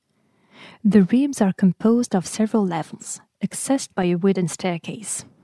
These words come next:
This architect of the first theatre, nicknamed Le Romain and described as neoclassical, is known for his efficiency.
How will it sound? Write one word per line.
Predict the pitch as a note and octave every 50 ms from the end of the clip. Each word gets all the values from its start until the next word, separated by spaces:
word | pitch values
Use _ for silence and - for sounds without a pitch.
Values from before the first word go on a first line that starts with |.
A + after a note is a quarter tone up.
| _ _ _ _ _ _ _ _ _ _ _ _ _ _ _ _ _ _ _ _ - - - - - _ _ _ _ -
This | G#3 F3 F#3 F#3 - - -
architect | G3+ G3 F#3+ - G#3+ F#3+ - F3+ E3+ - -
of | F#3 E3+
the | - E3+
first | - - - G#3+ G3+ F#3+ - - _ -
theatre, | - F3 E3 D#3+ D#3+ E3 E3 G3+ D#4 - _ _ _ _ _
nicknamed | G3+ G3 A3+ B3 - - G3+ F3 D#3+ D#3+ E3 E3 - - _ _ _ -
Le | - F#3+ F#3 F3
Romain | E3+ F3 E3+ D#3+ D#3 D#3+ F3 A#3 - _ _ _ _ -
and | A3 A3+ B3 C4+ B3+
described | C#4+ C4 - - - G3 F3 E3+ E3 D#3+
as | F3 F3 E3 -
neoclassical, | G3 F3 F3 E3+ E3+ E3+ - - - E3+ E3+ - - F3+ - - F#3 F3+ F#3+ A#3+ - _ _ - - - - - - _ _
is | - G#3+ A3 G#3 -
known | G#3+ G#3+ B3 C#4 D4 D4 D4
for | - - A3
his | F3+ F#3 F3+ -
efficiency. | F#3 - - A3 A3+ - - F#3 E3 - - - - G3 -